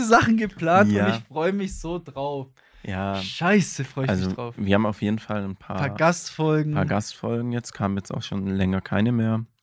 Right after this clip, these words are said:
Speaker 2: aber es werden auf jeden Fall wieder welche kommen.
Speaker 1: Ja.
Speaker 2: Äh, da, ja, haben wir schon ein paar Ideen im Kopf, ein paar Leute im Kopf.
Speaker 1: Mhm.
Speaker 2: Und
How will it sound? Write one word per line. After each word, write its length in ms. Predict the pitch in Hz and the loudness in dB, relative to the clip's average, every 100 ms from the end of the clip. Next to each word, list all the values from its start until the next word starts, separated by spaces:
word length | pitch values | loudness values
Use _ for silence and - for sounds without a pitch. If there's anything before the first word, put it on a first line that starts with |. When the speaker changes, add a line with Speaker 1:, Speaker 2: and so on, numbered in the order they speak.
| - | -12
Speaker 2:
aber 160 | 131 151 | -10 -10
es 220 | - - - - | -12 -18 -20 -4
werden 220 | - 98 | 2 2
auf 140 | 95 - | 0 -2
jeden 160 | 98 | -4
Fall 180 | 95 98 | -4 -2
wieder 200 | 98 98 | 0 2
welche 240 | 98 - | 0 -2
kommen. 300 | - 143 175 - - | 2 2 2 -2 -4
Speaker 1:
Ja. 220 | 143 135 - - - - _ _ _ - | -2 -2 -8 -20 -20 -20 _ _ _ -8
Speaker 2:
Äh, 180 | 92 98 | 0 2
da, 360 | 95 92 92 87 - - 92 | 6 6 4 2 -8 -10 -4
ja, 320 | 90 92 107 _ _ _ _ _ - | -2 -2 -4 _ _ _ _ _ -6
haben 100 | 95 | -4
wir 160 | 95 98 | -4 -4
schon 200 | - 95 | -4 -4
ein 40 | |
paar 400 | - 87 95 - | -2 0 0 -2
Ideen 340 | 101 95 101 98 | -2 0 2 2
im 120 | 98 | 0
Kopf, 500 | 104 98 - - _ | 0 -2 -6 -20 _
ein 240 | - _ _ | -20 _ _
paar 180 | - - | -6 -4
Leute 300 | 98 98 104 | -2 -2 -4
im 120 | 101 | -4
Kopf. 360 | 101 95 - | -4 -4 -6
Speaker 1:
Mhm. 400 | 156 147 143 160 170 _ _ _ - | -8 -6 -4 -6 -6 _ _ _ -8
Speaker 2:
Und 680 | 98 95 95 95 95 95 | -4 -2 -2 -2 -4 -8